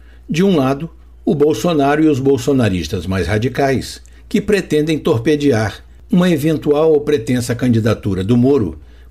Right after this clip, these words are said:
para as próximas eleições presidenciais. De outro, o P T e a esquerda, de maneira geral,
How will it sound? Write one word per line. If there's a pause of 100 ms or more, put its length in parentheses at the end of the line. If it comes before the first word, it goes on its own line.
para
as
próximas
eleições
presidenciais. (580)
De
outro, (340)
o
P
T
e
a
esquerda,
de
maneira
geral,